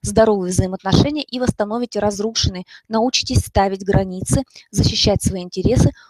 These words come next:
устранять нежелательное поведение партнера, получать и проявлять любовь.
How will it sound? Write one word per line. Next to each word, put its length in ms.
устранять 480
нежелательное 640
поведение 540
партнера, 500
получать 460
и 40
проявлять 500
любовь. 380